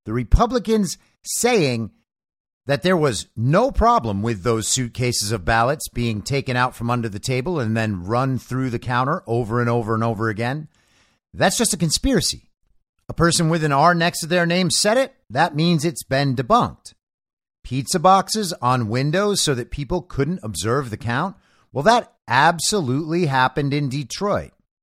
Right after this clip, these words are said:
There's no doubt about it whatsoever. But the New York Times says that's been debunked as well because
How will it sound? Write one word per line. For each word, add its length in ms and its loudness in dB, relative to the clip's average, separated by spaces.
There's 260 4
no 220 4
doubt 260 6
about 240 6
it 100 -2
whatsoever. 800 2
But 320 0
the 140 2
New 100 4
York 300 2
Times 600 0
says 360 2
that's 340 0
been 320 0
debunked 500 -2
as 240 -4
well 320 2
because 560 2